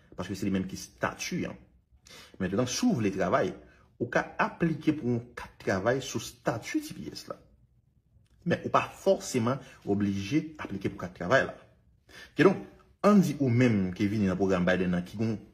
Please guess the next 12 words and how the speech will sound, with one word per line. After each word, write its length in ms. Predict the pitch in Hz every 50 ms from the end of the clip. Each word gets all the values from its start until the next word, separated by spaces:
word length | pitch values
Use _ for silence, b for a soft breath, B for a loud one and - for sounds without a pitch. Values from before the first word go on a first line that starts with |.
| -
cas 80 | - 104
de 80 | - -
travail 320 | - 104 92 87 85 82
deux 340 | 82 87 87 98 92 85 80
ans, 140 | 80 85 98
mais 100 | 156 214
où ? 220 | 247 254 254 247 - - _ _ _ _ b b b b b b b b b
Donc, 220 | 123 120 - - -
vous 120 | - 147
pouvez 240 | - 208 196 156 120
juste 420 | 107 104 110 151 220 - - - - - -
appliquer 520 | - 160 - 190 185 175 - - 104 -